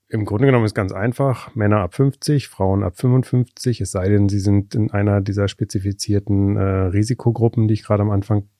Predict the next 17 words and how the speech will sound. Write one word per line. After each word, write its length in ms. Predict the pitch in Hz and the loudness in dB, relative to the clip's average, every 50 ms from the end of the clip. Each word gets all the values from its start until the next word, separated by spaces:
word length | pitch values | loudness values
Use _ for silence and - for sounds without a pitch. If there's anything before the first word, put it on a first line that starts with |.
| _ _ _ | _ _ _
genannt 420 | - 104 101 101 101 104 - - | -4 -2 -2 0 -2 -2 -4 -2
habe. 240 | - 104 104 107 107 - - - - - - - - - - _ _ _ | -2 0 0 0 -2 -4 -6 -16 -20 -20 -20 -20 -20 -20 -20 _ _ _
Und, 360 | 120 107 101 98 101 _ - | 2 2 2 2 0 _ -6
äh, 220 | 110 104 98 95 101 - | -4 -2 -2 -4 -4 -4
ja, 200 | 131 104 98 104 | -2 0 2 2
ich 100 | 110 - | 2 0
habe 80 | - - | -4 -2
da 80 | - 110 | 0 2
eine 120 | 107 107 | 2 4
relativ 340 | 101 104 117 110 - 95 - | 4 4 2 2 0 -6 -6
klare 360 | - - 101 107 110 110 104 | -2 2 2 4 4 4 4
Haltung, 420 | 101 104 101 - 110 107 104 98 - - _ _ _ | 4 4 2 2 2 2 2 0 -2 -8 _ _ _
Darmspiegelung, 640 | 98 90 98 95 - - 104 92 92 92 92 92 - _ | 0 0 0 -2 -2 -4 -4 -2 -2 -2 -2 -4 -6 _
sonst 320 | - - 82 82 - - | -6 -6 -6 -6 -6 -8
nix. 260 | 80 78 - - - - _ | -10 -8 -10 -14 -18 -14 _
Also 180 | - 98 95 | -2 0 2
es 240 | 110 101 - - - | 2 2 0 -4 -12